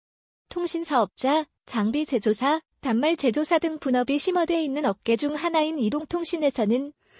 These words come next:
다양한 집단이 하나로 움직일 수 있는 법령과 같은 존재가 필수적이다.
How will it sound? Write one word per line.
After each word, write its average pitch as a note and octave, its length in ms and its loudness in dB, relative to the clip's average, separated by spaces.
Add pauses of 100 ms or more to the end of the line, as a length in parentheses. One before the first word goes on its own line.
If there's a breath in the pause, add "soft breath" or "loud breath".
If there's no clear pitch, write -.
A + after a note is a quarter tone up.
(300 loud breath)
다양한 C4+ 440 0
집단이 C#4+ 420 0
하나로 D#4+ 340 4
움직일 C#4+ 460 0
수 D#4 160 -4
있는 C#4+ 260 -2
법령과 B3+ 540 2
같은 C#4+ 340 -2
존재가 B3+ 520 0
필수적이다. A3 880 2